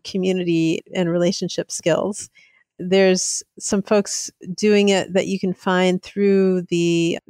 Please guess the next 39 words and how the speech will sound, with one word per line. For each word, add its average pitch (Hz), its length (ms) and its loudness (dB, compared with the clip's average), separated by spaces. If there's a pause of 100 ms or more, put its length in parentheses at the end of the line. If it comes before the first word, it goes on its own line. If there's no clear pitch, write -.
Fellowship 185 420 2
for 196 80 -4
Intentional 190 540 -2
Community. 202 580 2
There's 180 200 0
people 190 300 0
who 180 140 0
train 180 420 0
on, 165 220 -2 (480)
who 196 60 -4
will 175 140 2
train 190 260 0
a 180 60 2
group 180 240 -2
on 170 100 -2
group 180 220 -2
decision-making 190 800 -2
process. 175 600 -2 (260)
But 220 100 2
I 247 80 4
would 320 120 0
say, 269 440 2
you 226 200 0
know, 214 320 2 (800)
what's 240 260 0
really 269 140 4
special 240 420 0
about 196 360 2
my 226 240 2
work 214 300 2
and 202 100 -2
what 202 120 -2
the 190 80 -4
people 190 680 0 (400)
I 185 100 2
work 214 280 0
with 196 220 2 (140)
do 170 440 2
with, 185 200 -4